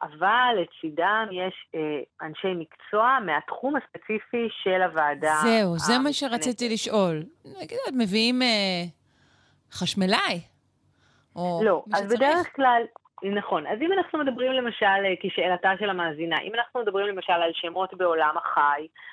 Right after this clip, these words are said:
Speaker 1: אז עולם החי שייך לזואולוגיה, ואז אנחנו מביאים אנשים, אנחנו, האקדמיה בוחרת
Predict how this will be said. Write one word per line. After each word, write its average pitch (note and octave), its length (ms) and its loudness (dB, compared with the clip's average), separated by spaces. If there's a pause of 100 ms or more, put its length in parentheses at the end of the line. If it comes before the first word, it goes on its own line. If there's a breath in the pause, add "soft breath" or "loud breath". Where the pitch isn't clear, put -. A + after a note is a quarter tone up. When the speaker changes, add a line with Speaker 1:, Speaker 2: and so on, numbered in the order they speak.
(120)
Speaker 1:
אז G#3+ 100 0
עולם C#4 200 2
החי E4 400 2
שייך A3+ 240 2
לזואולוגיה, G3 760 2 (240)
ואז A#3 300 0
אנחנו C#4+ 240 -2
מביאים G#3+ 320 -2
אנשים, F3 500 -6
אנחנו, C#3 460 -6
האקדמיה F3+ 460 0
בוחרת E3+ 500 -4